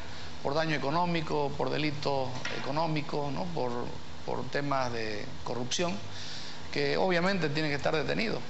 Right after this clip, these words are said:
Pero esto que es un atentado mayor, que va más allá, eh, prácticamente queda en la impunidad.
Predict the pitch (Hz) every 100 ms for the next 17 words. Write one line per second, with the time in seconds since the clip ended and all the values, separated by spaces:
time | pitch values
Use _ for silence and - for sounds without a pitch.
0 | - 180 220 214 180 202 175 156 151 185
1 | 165 143 165 175 139 147 160 160 139 156
2 | 208 - - - - - - 120 127 170
3 | 156 160 143 147 147 139 120 110 113 107